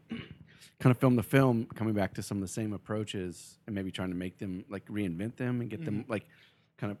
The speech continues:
Speaker 1: boil them down and get, get better and better. And I feel like we, we get the opportunity to do that quite a bit. And even, like, the film we're working on now, I feel like is in the vein of, like, some of the Jeremy's films and Hold the Dark in particular.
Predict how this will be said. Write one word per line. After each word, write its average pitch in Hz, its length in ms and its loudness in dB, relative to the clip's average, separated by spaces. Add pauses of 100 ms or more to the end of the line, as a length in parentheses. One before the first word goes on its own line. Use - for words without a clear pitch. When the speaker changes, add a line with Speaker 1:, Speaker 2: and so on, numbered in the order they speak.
(140)
Speaker 1:
boil 107 340 0
them 98 180 -6
down 101 300 -2
and 98 60 -6
get, 110 220 -12
get 92 160 -6
better 98 220 -2
and 92 100 -4
better. 117 220 -4
And 120 200 -6
I 92 40 -2
feel 113 160 -4
like - 120 -6
we, 87 100 -6 (180)
we 101 220 -8 (460)
get 113 140 -8
the 110 60 -6
opportunity 98 360 -6
to 87 60 -14
do 98 160 -4
that 110 260 -2
quite 90 180 -4
a 85 40 -4
bit. 90 320 -2
And 110 100 -10
even, 117 160 -6
like, 104 120 -10
the - 80 -20
film 117 180 -4
we're 101 80 -4
working 92 160 -6
on 85 140 -4
now, 98 320 -6
I - 60 -8
feel 104 180 -6
like 90 200 -6
is 87 260 -10 (1000)
in 117 240 2
the 107 80 0
vein 110 600 0
of, 95 140 -2
like, 90 280 -2
some 98 260 -4
of 95 80 0
the 92 300 -2 (340)
Jeremy's 107 400 0
films 92 520 -2
and 92 200 -4 (200)
Hold 98 180 -2
the 98 40 -6
Dark 90 220 -2
in 95 60 -8
particular. 92 500 -4